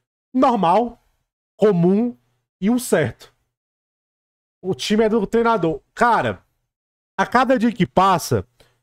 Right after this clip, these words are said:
é, realmente o Pochettino, ele comprou a ideia.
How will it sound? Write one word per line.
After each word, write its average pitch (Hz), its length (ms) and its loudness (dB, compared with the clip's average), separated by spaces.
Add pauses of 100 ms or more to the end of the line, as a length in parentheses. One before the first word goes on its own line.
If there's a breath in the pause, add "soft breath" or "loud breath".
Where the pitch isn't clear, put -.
(180)
é, 135 840 0 (480)
realmente 202 480 0
o 190 40 -4
Pochettino, 214 800 -2
ele 190 240 0
comprou 220 640 0
a 220 80 2
ideia. 139 640 -2